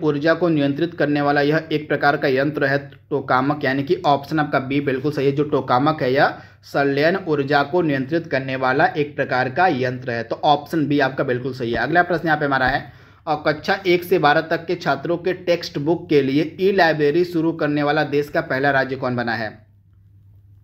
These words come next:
तो कक्षा एक से बारह तक के छात्रों के टेक्स्ट बुक के लिए जो है ई लाइब्रेरी शुरू करने वाला भारत का पहला राज्य बन गया है बिहार, यानी कि ऑप्शन आपका ए बिल्कुल सही है, बिहार। अगला प्रश्न यहाँ पे हमारा है,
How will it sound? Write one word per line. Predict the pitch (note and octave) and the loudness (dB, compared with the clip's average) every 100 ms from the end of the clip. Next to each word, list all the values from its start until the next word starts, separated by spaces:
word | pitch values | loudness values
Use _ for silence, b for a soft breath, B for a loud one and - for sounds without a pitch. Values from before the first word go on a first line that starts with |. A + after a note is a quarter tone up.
| - b b b b b b b | -20 b b b b b b b
तो | F#3 | 2
कक्षा | F#3 D#3 - F#3 F#3+ - | 4 2 4 2 2 2
एक | D#3+ F#3+ F#3+ | 4 4 2
से | - F#3+ | 0 2
बारह | E3+ C#3+ C#3 D#3 | 4 2 4 2
तक | F3+ E3 | 0 -2
के | - | -4
छात्रों | D#3 D3+ C3 E3 F3 | -4 -2 -2 -2 -4
के | F3+ F#3 | -2 -4
टेक्स्ट | F3+ - F#3+ F#3 E3+ | -2 0 0 0 -4
बुक | C#3+ D3+ - | -2 -2 2
के | D3 | 2
लिए | C#3 C#3 C#3+ | 2 2 2
जो | C#3 | 2
है | E3+ E3+ E3 | 0 -2 -4
ई | G#3 | 2
लाइब्रेरी | F#3 D#3+ D3 C#3+ E3+ | 4 4 2 2 0
शुरू | F3+ D3 D3+ | 0 -2 -2
करने | C#3+ C#3 C3+ | -2 -2 -2
वाला | C3 D#3+ | 0 0
भारत | C#3 C#3 D#3 | 0 -2 -2
का | F3+ | -2
पहला | D#3+ C3 C#3 D#3+ | 0 2 4 4
राज्य | D3+ D3 | 4 0
बन | C#3 C3+ | -4 -4
गया | B2+ C3 | -2 -2
है | C#3 E3+ | -2 -4
बिहार, | C#3 B2+ C3 B2+ | -4 -2 -2 -2
यानी | B2+ C3 | -4 -4
कि | C3 | -4
ऑप्शन | G#3+ C#3+ C3+ - E3 | 0 2 0 -2 -2
आपका | D3+ F3 - | 0 0 0
ए | D3 | 2
बिल्कुल | C3+ B2+ D3+ | 2 2 -2
सही | D3 D3+ | 0 2
है, | F#3 | 2
बिहार। | C#3 B2 A#2+ A#2 - B B B | 0 2 2 0 -4 B B B
अगला | D3 F3+ | 2 4
प्रश्न | F#3 F3 F3 | 4 2 0
यहाँ | D#3+ | 0
पे | D#3 | 2
हमारा | C#3+ C#3 | 2 2
है, | D#3+ - | 0 -2